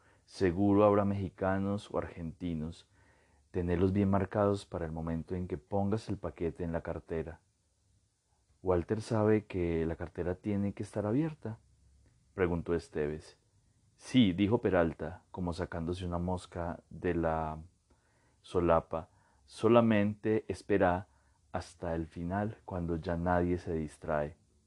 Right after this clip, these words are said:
"Con Monzón es difícil distraerse", dijo Esteves. "Con Mantequilla tampoco", dijo Peralta. "Nada de charla, acordate. Walter se irá primero, vos deja que la gente vaya saliendo y andate por otra puerta".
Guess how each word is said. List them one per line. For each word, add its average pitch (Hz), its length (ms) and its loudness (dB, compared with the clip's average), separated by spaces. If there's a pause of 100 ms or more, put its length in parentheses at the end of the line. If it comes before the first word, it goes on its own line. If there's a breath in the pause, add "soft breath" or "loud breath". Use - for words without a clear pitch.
(960)
"Con 92 200 4
Monzón 90 540 0
es 90 160 -4
difícil 92 320 -2
distraerse", 80 800 -2
dijo 82 260 -8
Esteves. 80 720 -6 (720)
"Con 95 160 -2
Mantequilla 90 500 -2
tampoco", 85 760 -6
dijo 87 280 -8
Peralta. 82 580 -2 (960)
"Nada 107 260 6
de 98 100 6
charla, 82 580 -4
acordate. 85 680 -2 (500)
Walter 95 320 2
se 107 140 -2
irá 85 160 0
primero, 85 540 -4 (100)
vos 90 220 -4
deja 92 260 -2
que 98 100 -4
la 87 140 0
gente 92 320 -4
vaya 82 240 0
saliendo 90 720 -2
y 95 120 -4
andate 87 420 -2
por 82 160 -8
otra 80 200 -6
puerta". - 480 -8